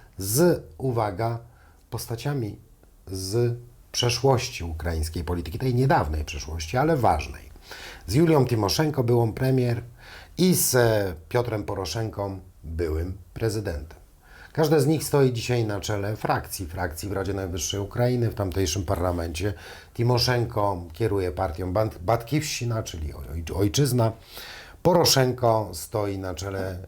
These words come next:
Europejskiej Solidarności, swojego własnego ugrupowania. Właśnie z nimi miano prowadzić rozmowy. Czego te rozmowy dotyczyły?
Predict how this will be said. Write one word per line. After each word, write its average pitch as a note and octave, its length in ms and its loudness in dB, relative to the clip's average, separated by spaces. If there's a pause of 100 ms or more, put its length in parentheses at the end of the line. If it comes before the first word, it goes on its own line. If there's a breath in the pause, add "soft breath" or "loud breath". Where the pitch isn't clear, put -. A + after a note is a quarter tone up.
Europejskiej G#2 720 0
Solidarności, E2 760 -6
swojego G2 340 0
własnego F2 800 -4
ugrupowania. D#2 800 -6 (360 loud breath)
Właśnie D3 440 4
z G2+ 120 -4
nimi D#3 560 0
miano A2+ 260 -2
prowadzić G#2+ 460 -2
rozmowy. A#2+ 540 0
Czego D3+ 240 0
te E3+ 100 2
rozmowy C#3 340 2
dotyczyły? A#2+ 720 0